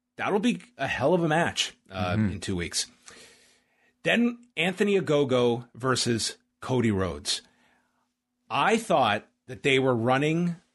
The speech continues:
Speaker 1: a Cody Rhodes video package for this match, but it turned out it was a video package for the, for the armed services.
Speaker 2: I mean, it, yeah, it was for Memorial Day, like, that, that type of thing, you know,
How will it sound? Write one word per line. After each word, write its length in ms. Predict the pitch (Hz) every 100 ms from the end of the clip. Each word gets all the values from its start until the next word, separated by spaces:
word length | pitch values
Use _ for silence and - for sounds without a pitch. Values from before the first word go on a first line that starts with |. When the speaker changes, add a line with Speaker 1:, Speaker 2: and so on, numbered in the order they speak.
| _ _ _ _ -
Speaker 1:
a 160 | 110
Cody 380 | 104 - 147 156
Rhodes 440 | 139 131 127 131 101
video 420 | 98 127 131 104
package 680 | 87 85 82 - 90 - -
for 340 | - 123 123
this 280 | 117 110 -
match, 500 | 110 101 90 - - _ _ _ _ _ _ _ _
but 160 | 131 120
it 140 | 117
turned 240 | - 156 151
out 180 | 143 139
it 160 | 143
was 180 | 139 117
a 140 | 120 113
video 320 | 123 151 151
package 560 | 143 131 123 127 107
for 720 | - - 120 117 113 110 107 95
the, 540 | - 107 104 101 101 90 _ _ _
for 120 | 131
the 320 | 110 113 110 -
armed 260 | 131 127 123
services. 640 | 117 101 90 80 - - _ _ _ _ _ - _ _ _ _ -
Speaker 2:
I 40 |
mean, 180 | 185 190
it, 380 | 196 143 - -
yeah, 160 | 180
it 20 | 113
was 140 | 113
for 100 | 131
Memorial 540 | 123 113 113 123 123
Day, 460 | 117 117 110 110 98 - _
like, 320 | - 104 98 -
that, 240 | 104 104
that 160 | 98 98
type 180 | 107 101
of 80 |
thing, 340 | 101 95 90 117
you 100 | 117
know, 260 | 110 107